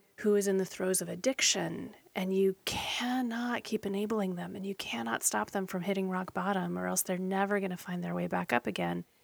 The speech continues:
And the only thing you have to do is say, "God, I have to give them to you.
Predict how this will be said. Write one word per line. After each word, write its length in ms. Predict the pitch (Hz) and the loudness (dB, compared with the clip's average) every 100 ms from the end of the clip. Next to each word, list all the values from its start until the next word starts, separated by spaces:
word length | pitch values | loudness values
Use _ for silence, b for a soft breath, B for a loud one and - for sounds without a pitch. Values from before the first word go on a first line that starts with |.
| b b b b b | b b b b b
And 120 | 220 | 0
the 160 | 220 - | 0 0
only 500 | 285 220 247 269 269 | -2 2 2 4 2
thing 200 | 247 240 | 2 0
you 120 | 208 | 0
have 180 | 202 190 | 0 0
to 100 | 202 | 0
do 460 | 190 233 247 190 - | 0 2 2 2 2
is 140 | 190 | 2
say, 240 | - 190 190 | 2 2 0
"God, 400 | - 214 240 - - | 0 2 0 0 -2
I 80 | |
have 420 | 202 - - 196 - | -2 0 0 -2 -4
to 80 | 202 | -2
give 200 | 202 190 | -2 -2
them 100 | 196 | -2
to 80 | |
you. 440 | 196 254 269 196 | -2 -2 -2 -4